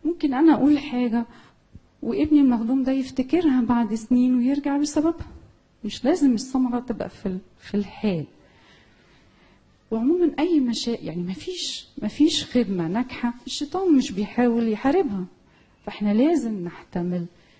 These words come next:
الصعوبات اللي بنشوفها. في خادم كان راح لأب اعترافه وقال له: "أنا مش محتمل المشاكل دي." قال له: "هو أنت مش عايز صليب في الخدمة؟" طبعًا سكت. قال له: "طب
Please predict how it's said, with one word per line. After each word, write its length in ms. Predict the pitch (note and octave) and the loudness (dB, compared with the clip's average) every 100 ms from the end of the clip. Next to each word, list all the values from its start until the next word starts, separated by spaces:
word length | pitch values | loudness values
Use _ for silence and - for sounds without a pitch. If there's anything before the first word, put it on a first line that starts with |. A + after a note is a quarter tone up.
| _ - | _ -12
الصعوبات 560 | - F3 E3 F#3 - | -6 -4 -2 -2 -2
اللي 120 | G#3 | -8
بنشوفها. 580 | A#3 B3 - D#4 - F3+ - _ _ | -6 -6 -4 -4 -6 -14 -16 _ _
في 160 | - F4+ | -4 -2
خادم 380 | - C#4+ C#4 C#4+ | 0 0 0 -2
كان 180 | A3 G#3 | -6 -4
راح 300 | A#3 - - - | -6 -6 -20 -8
لأب 280 | F#3 G#3 G#3+ | -4 -4 -2
اعترافه 500 | F#3+ - G3+ G3+ G3 | -6 -6 -8 -8 -8
وقال 180 | - D4 | -4 -4
له: 80 | D#4+ | 0
"أنا 120 | D#4+ | -2
مش 240 | D#4 - | -2 -4
محتمل 540 | C#4 - D4+ D4+ C4 A3+ | -6 -2 2 4 2 -2
المشاكل 840 | G3 F3+ - - C4 C4 A#3+ G#3+ | -8 -10 -10 -2 -2 -2 -4 -8
دي." 220 | F3 F3+ E3 _ - - _ _ - | -6 -8 -8 _ -20 -20 _ _ -6
قال 120 | D#4 | -2
له: 60 | C4 | 0
"هو 160 | C4+ | 0
أنت 180 | E4 D#4+ | 0 -2
مش 240 | A#3+ A#3+ | -4 -4
عايز 240 | A3 A#3+ C4 | -4 -2 -4
صليب 400 | - A3 A3 B3+ | -4 -2 -2 -4
في 160 | - | -4
الخدمة؟" 500 | A#3+ - B3 B3 D#4+ - - _ _ _ _ _ _ _ _ | -4 -4 -6 -2 -4 -4 -20 _ _ _ _ _ _ _ _
طبعًا 220 | - G3+ | -14 -12
سكت. 400 | A#3 F4 E4+ B3+ | -10 -10 -10 -10
قال 120 | - E3+ | -6 -6
له: 60 | |
"طب 160 | E3 | -6